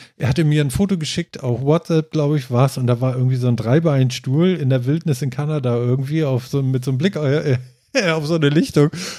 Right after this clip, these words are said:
Und ich so, okay, was soll man das jetzt sagen? Ist ihm irgendwie langweilig oder so? Oder hat ihn einer vergessen da? Oder sitzt er selber da drauf? Und dann habe ich noch gefragt, bist du da irgendwie ansitzen wegen Jagd oder so?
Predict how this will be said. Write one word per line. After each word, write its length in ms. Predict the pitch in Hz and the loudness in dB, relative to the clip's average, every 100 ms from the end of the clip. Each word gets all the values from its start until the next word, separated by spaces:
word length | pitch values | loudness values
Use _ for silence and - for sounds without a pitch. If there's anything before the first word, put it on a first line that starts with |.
| - - | -8 -4
Und 100 | 147 | -2
ich 140 | 147 | 0
so, 220 | 135 135 123 - _ _ _ _ _ _ _ - _ _ _ _ _ | 2 2 0 -10 _ _ _ _ _ _ _ -20 _ _ _ _ _
okay, 300 | 151 - 151 | 0 2 4
was 160 | 135 135 | 2 2
soll 120 | 156 | 2
man 60 | 147 | 2
das 140 | 131 | 0
jetzt 180 | 131 101 | -4 -4
sagen? 320 | 110 131 196 | -4 -2 -2
Ist 140 | 160 | -2
ihm 80 | 151 | -2
irgendwie 220 | 143 127 117 | -2 -2 0
langweilig 580 | 120 180 196 208 208 | 0 0 2 2 2
oder 180 | 214 196 | 2 2
so? 260 | 185 208 214 | 2 4 4
Oder 200 | 175 139 | 2 0
hat 120 | 131 | 0
ihn 100 | 139 | -2
einer 200 | 135 127 | 0 0
vergessen 540 | 107 120 120 175 220 208 | 0 0 0 0 0 2
da? 280 | 202 196 185 | 2 2 2
Oder 240 | 151 151 | 2 0
sitzt 320 | 143 151 - | 0 -6 -2
er 120 | 143 | 0
selber 360 | 117 120 117 117 | 2 2 2 0
da 140 | 107 | 0
drauf? 640 | 104 104 90 95 98 104 120 | -4 -6 -4 -2 0 -2 -6
Und 100 | 110 | -4
dann 180 | 135 143 | -4 -2
habe 100 | 170 | -2
ich 80 | 151 | -2
noch 100 | 156 | -4
gefragt, 320 | 156 139 - | -4 -6 -4
bist 200 | 139 - | -6 -4
du 60 | 135 | -4
da 120 | 139 | -2
irgendwie 360 | 143 143 143 | 0 0 0
ansitzen 680 | 120 147 165 202 202 214 190 | 2 2 4 0 0 2 2
wegen 200 | 151 139 | 2 0
Jagd 440 | 120 131 190 - | 0 -2 -4 -4
oder 220 | 214 202 196 | -2 0 2
so? 240 | 208 | 2